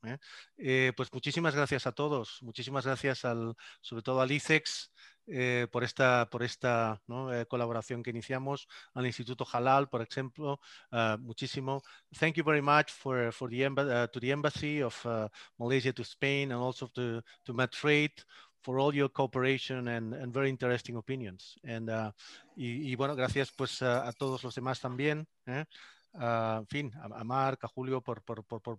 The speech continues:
por todas las experiencias que nos habéis dado, ¿eh? Esperamos, además, ah, bueno, repetir esta experiencia y tratar, eh,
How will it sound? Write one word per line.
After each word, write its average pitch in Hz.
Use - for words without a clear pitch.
por 110
todas 127
las 120
experiencias 117
que -
nos 104
habéis 95
dado, 73
¿eh? 139
Esperamos, 147
además, 147
ah, 127
bueno, 147
repetir 131
esta 143
experiencia 147
y 165
tratar, 135
eh, 120